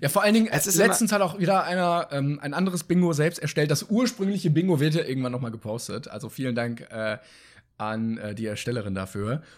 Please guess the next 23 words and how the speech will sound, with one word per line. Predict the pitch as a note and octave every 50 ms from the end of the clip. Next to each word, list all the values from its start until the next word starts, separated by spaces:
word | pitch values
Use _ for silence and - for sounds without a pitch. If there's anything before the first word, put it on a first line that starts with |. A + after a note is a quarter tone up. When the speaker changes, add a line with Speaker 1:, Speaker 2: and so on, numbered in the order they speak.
| D3 - _
Speaker 1:
Und | _ C3 C3 C3 C3+ C3+ C3 C3 C3+ C3 B2+ - - - - - _ _ _ _ _ _ _ _ _ _ _ _ _ _
da | - B2+ D#3 D3 C#3+
fällt | - - G3+ A#3+ B3
mir | A#3+ F#3+
wieder | F#3 F3+ F3+ D#3 C#3+
ein, | D#3 E3+ F#3+ G3 G3 G3 G3 -
was | - C3+ E3+ G#3 - -
für, | - - G#3 G3+ G3 G3 G3 G3+ - - - C#3
was | C#3 D#3+ F#3+ -
wir | A3 F3+
für | - - F3 E3+ E3+ D#3+ D#3 D#3 D#3 - _ _ _ _ _ _ _ _ _ _ _ _ _ _ _ -
Insider | A#3 C4 - - - D#3+ D3+ D3 C3+ B2+
haben, | C3+ C#3+ D3+ D3
die | C#3+ C#3
jedes | B2 B2+ F#3+ B3+ C4+ B3 - -
Mal | G#3+ G#3+ A3 -
auch | G3+ G3
irgendwie | F3 F#3 E3+ F#3+ F3 D#3
vorkommen | - G3 G#3 G#3+ G#3 - C#3+ A#2+ B2
oder | C3+ C#3 C#3
so | A#2+ C3+
Running | C3 D3 F3 G3+ G3+ E3 C3+
Gags. | - A#2+ A#2 - - -